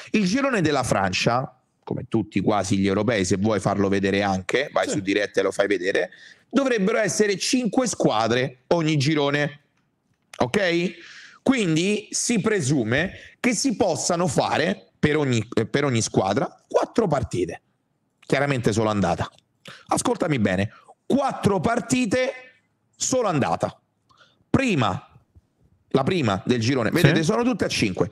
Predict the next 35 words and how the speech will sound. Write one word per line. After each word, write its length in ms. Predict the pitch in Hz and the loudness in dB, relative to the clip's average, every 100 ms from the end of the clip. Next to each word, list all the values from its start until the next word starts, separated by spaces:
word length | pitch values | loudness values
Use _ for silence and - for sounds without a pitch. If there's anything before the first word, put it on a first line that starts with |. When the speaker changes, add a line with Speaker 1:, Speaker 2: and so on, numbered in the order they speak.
| - | -8
Speaker 2:
Sì. 100 | - | -2
Speaker 1:
Scozia, 300 | 147 107 - | 0 0 -2
Georgia, 380 | 101 113 107 113 | 0 0 0 0
Norvegia, 380 | 110 101 101 147 | 0 0 0 0
Spagna, 340 | 151 160 208 | 0 0 0
Cipro, 440 | - 185 104 95 - - - | 0 0 2 0 -4 -14 -4
Francia, 360 | 135 131 117 | -2 0 0
Olanda, 340 | 120 117 110 110 | 0 2 2 2
Grecia, 420 | 110 120 101 110 | 2 0 2 2
Irlanda, 460 | 107 107 117 107 113 | 2 2 2 2 0
Speaker 2:
Però 160 | 151 | 2
sono 220 | 185 151 185 | 2 2 4
Speaker 1:
Gibilterra, 180 | 175 | 2
Speaker 2:
andata 280 | 156 151 151 | 2 0 0
e 40 | 151 | -2
ritorno. 340 | 139 175 165 | 0 2 4
Speaker 1:
e 40 | |
via, 400 | 160 143 131 - - _ _ - | 4 2 0 -6 -16 _ _ -4
e 140 | 185 | -2
via 140 | 175 160 | 2 2
discorrendo. 580 | 139 - 107 90 90 95 | 0 2 0 0 0 0
Certo 380 | - 143 101 | 2 0 2
che 60 | 104 | 0
è 20 | |
andata 240 | 107 104 98 | 2 2 2
e 20 | |
ritorno 320 | 98 92 90 | 2 2 0
in 60 | 95 | -2
questo 260 | 95 - | -2 -2
caso. 300 | 80 76 - - _ _ _ _ | -2 -4 -10 -18 _ _ _ _
Nel 300 | 160 254 240 | 0 0 0
caso 300 | 233 214 180 | 0 0 0
che 120 | 165 | 0
dico 260 | 147 123 113 | 0 2 2
io, 460 | 101 180 233 - | 2 0 -4 -14